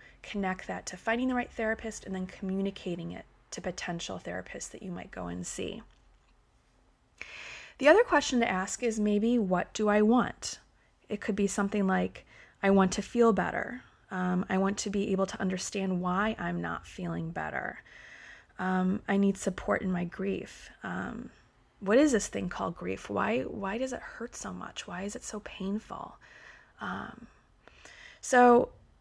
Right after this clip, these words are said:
why am I going? You know, maybe you lost somebody in your life, um, that was super, it was really important to you. Um, maybe something bad really happened.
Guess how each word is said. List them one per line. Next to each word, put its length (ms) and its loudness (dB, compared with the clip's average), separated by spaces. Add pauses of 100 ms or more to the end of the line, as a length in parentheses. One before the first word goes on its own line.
(840)
why 300 4
am 120 6
I 80 6
going? 580 2 (240)
You 100 -6
know, 320 -6 (280)
maybe 200 -4
you 120 -2
lost 260 -4
somebody 340 -4
in 60 -4
your 160 -4
life, 600 -10
um, 460 -12 (100)
that 100 -10
was 120 -6
super, 300 -8 (180)
it 40 -12
was 160 -8
really 220 -6
important 520 -4
to 180 -8
you. 400 -6 (720)
Um, 540 -6 (640)
maybe 340 4
something 360 0
bad 340 -2
really 380 -4
happened. 720 -8